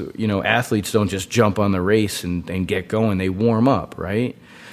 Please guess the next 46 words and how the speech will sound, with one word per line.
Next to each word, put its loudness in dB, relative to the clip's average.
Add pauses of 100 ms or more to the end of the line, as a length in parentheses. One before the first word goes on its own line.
(120)
So 4
as 4
coders, 4
like, 2
every 4
morning, 4
like, -2
before -2
you 4
just -2
start 0
cranking 0
away, 4
maybe 0
practice -6
a -10
few -8
things, -8
learn 2
a 0
few -4
things, -10 (360)
get 6
your, 4
your, 4 (100)
your 0
motions 4
down. -4
So -6
you're, 0
you're 0
trying 0
to 2
memorize 4
these -6
keystrokes -4
that -2
you 0
might 2
not 0
use 0
often 0
enough -4
to -6
make 0
them -4